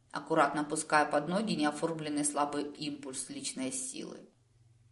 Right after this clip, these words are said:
Несмотря на то, что я постоянно мониторил пространство, вовремя среагировать к стыду своему не успел. А вот белобрысый дроу, обманчиво расслабленно стоящий за спиной Лейны, оказывается, все это время был начеку.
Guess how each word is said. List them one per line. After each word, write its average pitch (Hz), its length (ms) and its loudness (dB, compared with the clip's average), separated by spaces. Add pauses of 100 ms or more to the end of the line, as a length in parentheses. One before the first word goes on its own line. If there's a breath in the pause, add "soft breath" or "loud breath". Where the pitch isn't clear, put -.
Несмотря 170 520 2
на 175 200 6
то, - 340 -4
что - 180 2
я 160 100 6
постоянно 156 560 4
мониторил 151 560 0
пространство, 294 960 4 (140)
вовремя 277 460 6
среагировать 247 680 6
к - 40 -2
стыду 226 300 0
своему 214 380 2
не 147 120 0
успел. 139 680 -6 (200)
А 170 200 8
вот 180 220 2
белобрысый 165 600 2
дроу, 214 460 4
обманчиво 147 640 2
расслабленно 143 600 2
стоящий 139 600 -2
за 143 220 -8
спиной 143 400 -4
Лейны, 247 460 0 (280)
оказывается, 247 720 8
все 170 160 -2
это 156 180 6
время 160 300 2
был 151 240 0
начеку. - 720 -2